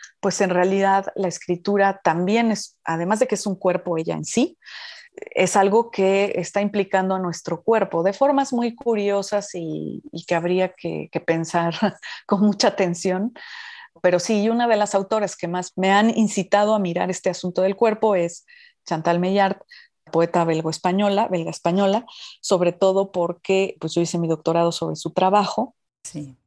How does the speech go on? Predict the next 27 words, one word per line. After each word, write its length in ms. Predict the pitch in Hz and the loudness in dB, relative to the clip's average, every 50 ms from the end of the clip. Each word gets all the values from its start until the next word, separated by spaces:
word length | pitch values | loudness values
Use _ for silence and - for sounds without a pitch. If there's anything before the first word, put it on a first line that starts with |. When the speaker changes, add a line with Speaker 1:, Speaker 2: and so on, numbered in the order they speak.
| _ _ - - - | _ _ -16 -4 0
Speaker 1:
Y, 720 | 196 202 190 185 185 180 175 175 175 170 170 170 165 160 - | 2 2 4 4 2 2 2 2 2 0 0 0 -2 -2 -2
pues, 160 | 175 165 - | -2 -2 -2
bueno, 180 | 175 160 160 160 | -4 -4 -4 -6
un 80 | 156 | -4
poco 280 | - 170 165 - 165 165 | -4 -4 -2 -2 -2 -2
es, 220 | 160 156 - - - | -2 -2 -6 -8 -8
he 100 | - 165 | -8 -4
pensado 960 | 165 - 170 175 165 - 175 165 165 160 165 160 160 160 156 156 156 160 - _ | -2 -2 -2 0 0 0 0 0 0 0 0 -2 -2 -2 -4 -4 -6 -10 -10 _
estos 300 | - 165 - - 175 - | -8 -8 -6 -6 -4 -4
asuntos 500 | 170 156 - - 175 165 156 185 185 - | -4 -2 -2 -2 -2 0 0 -2 -2 0
a, 140 | - - 151 | -2 -2 -2
a 240 | 151 - - 139 - | -2 -4 -6 -6 -4
partir 340 | - 151 - - 170 160 160 | -4 -4 -2 -2 -2 0 0
de 80 | 156 | -2
eso. 260 | 156 147 - - - - | -4 -6 -8 -10 -6 -2
Evidentemente 680 | - 208 214 220 240 247 262 254 294 277 269 262 269 285 | 0 2 4 4 4 4 4 4 2 2 2 2 2 0
no, 160 | 254 247 233 | 0 0 -2
no 180 | - 233 247 277 | 0 0 0 0
es 160 | 285 277 - | 0 0 0
una 360 | 294 277 277 269 254 240 214 | 2 2 4 4 4 2 0
noción 420 | 196 190 180 - - 214 202 208 202 | 0 -2 -4 -6 -4 -4 -2 -2 -2
de 120 | 208 202 | -4 -4
cuerpo 360 | - 214 202 196 190 196 202 | -2 -2 -2 0 -2 -4 -6
que 100 | - - | -4 -6
tenga 280 | - - 175 180 185 180 | -6 -6 -4 -4 -4 -4
que 160 | - 175 170 | -2 0 2
ver 280 | 170 175 180 180 180 | 2 2 2 2 0